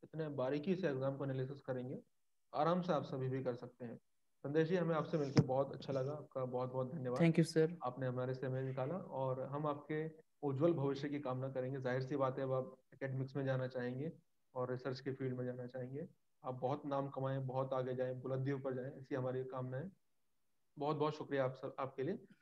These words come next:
Speaker 1: और आप जो देख रहे हैं दर्शक, अगर आप अपने कुछ ऐसे आपके सवाल हैं जो मैं नहीं पूछ पाया या फिर कुछ रह गए, तो आने, आ-, आगे आने वाले किसी कैंडिडेट से मुझे पूछ लेने चाहिए। उन्हें आप कमेंट सेक्शन में लिख करके बता सकते हैं।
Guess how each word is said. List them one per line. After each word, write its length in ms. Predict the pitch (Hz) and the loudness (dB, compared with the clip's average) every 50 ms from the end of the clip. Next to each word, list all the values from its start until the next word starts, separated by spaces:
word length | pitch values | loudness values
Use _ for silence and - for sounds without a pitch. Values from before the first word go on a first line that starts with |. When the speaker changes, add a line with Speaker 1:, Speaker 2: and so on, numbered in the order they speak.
| _ _ - | _ _ 4
Speaker 1:
और 200 | 147 165 - - | 6 6 6 6
आप 340 | - 160 185 196 190 190 - - | 4 6 6 6 4 0 -4 -2
जो 120 | - 170 | 0 0
देख 220 | 160 143 143 139 156 | 2 2 0 0 0
रहे 80 | 147 | -2
हैं 100 | 156 156 | 0 2
दर्शक, 340 | 139 139 135 135 165 156 151 | 2 2 2 2 0 -2 -2
अगर 220 | 143 143 139 139 139 | -2 -2 2 2 2
आप 280 | 135 139 139 - - - 143 135 139 139 139 - - _ _ _ _ _ _ _ _ - | 2 2 -2 -4 -6 -4 -2 -2 -2 -2 -4 -8 -18 _ _ _ _ _ _ _ _ -14
अपने 220 | - - 147 151 156 | -8 -4 -2 -2 0
कुछ 340 | 151 170 165 170 - - - | 0 0 -2 -2 -2 -2 -2
ऐसे 200 | 139 139 - 175 | -2 2 2 0
आपके 200 | 160 - - 165 | 0 2 0 -2
सवाल 360 | - - 139 139 147 156 160 | 2 4 4 6 6 6 4
हैं 300 | 151 151 160 165 160 143 | 2 2 0 0 -2 -2
जो 400 | 135 143 147 147 147 147 147 - - | 0 0 2 2 2 0 -4 -6 -4
मैं 160 | 135 135 139 | -2 -2 0
नहीं 320 | 135 131 127 139 160 165 | 0 0 0 0 0 0
पूछ 160 | 160 151 147 | 0 -2 -2
पाया 280 | - - 135 135 139 143 | 0 0 0 0 0 0
या 160 | 143 135 131 | 0 0 -2
फिर 140 | 135 147 143 | -2 -4 -4
कुछ 200 | 139 139 131 - | -4 -6 -6 -4
रह 200 | 131 131 131 135 | 0 0 0 2
गए, 160 | 135 139 143 | 0 -2 -4
तो 100 | 139 139 | -6 -8
आने, 280 | - - 135 147 170 180 | -6 -4 -2 0 2 2
आ-, 180 | 160 151 151 147 - | 2 2 2 2 2
आगे 180 | 143 143 143 165 | 2 2 4 2
आने 180 | 160 151 147 | 2 2 2
वाले 260 | 135 131 131 135 147 - - - - _ _ _ - - _ _ - | 2 2 2 2 2 0 -2 -6 -14 _ _ _ -20 -20 _ _ -10
किसी 400 | 139 131 135 151 147 151 147 147 | -8 -6 -2 -2 0 0 -2 -4
कैंडिडेट 480 | 147 135 131 131 131 131 143 147 147 147 | -4 -4 -2 -2 0 2 2 2 2 0
से 180 | - 143 160 196 196 196 - _ _ - | -6 -6 -6 -6 -8 -10 -16 _ _ -6
मुझे 140 | 131 127 135 | -4 -2 -2
पूछ 320 | 131 - 143 147 147 147 | -2 0 0 0 0 0
लेने 180 | 143 143 139 139 | -2 -2 -4 -4
चाहिए। 420 | 135 131 131 127 135 160 226 - _ _ _ _ _ _ - | -4 -4 -4 -4 -4 -6 -6 -8 _ _ _ _ _ _ -6
उन्हें 200 | - 151 175 202 | -2 0 2 2
आप 260 | 185 165 170 170 - - | 2 2 0 -2 -4 -4
कमेंट 240 | 147 139 147 147 143 | -4 -2 -2 -2 -2
सेक्शन 280 | - 143 135 - 156 | -4 -6 -4 -4 -2
में 120 | 147 147 143 | -2 -2 -2
लिख 180 | 135 131 135 | -2 -4 -2
करके 220 | 135 135 135 135 143 | -4 -4 -4 -2 0
बता 200 | 131 127 127 127 | 0 2 2 2
सकते 300 | 127 139 139 - - 143 | 0 -2 -8 -8 -8 -6
हैं। 160 | 139 160 175 | -6 -6 -6